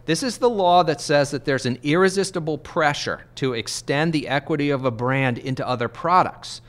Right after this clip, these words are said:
So one day a company is tightly focused on a single product that's highly profitable. The next day, the same company is spread thin over many products and losing money.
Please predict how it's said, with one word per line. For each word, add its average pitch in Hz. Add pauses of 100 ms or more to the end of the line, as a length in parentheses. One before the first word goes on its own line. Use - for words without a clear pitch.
(320)
So 147
one 165
day 196
a 165
company 165
is 127
tightly 147
focused 147
on 143
a 120
single 139
product 131
that's 120
highly 131
profitable. 139 (320)
The 127
next 156
day, 156
the 139
same 151
company 143
is 117
spread 135
thin 139
over 127
many 127
products 127
and 113
losing 123
money. 104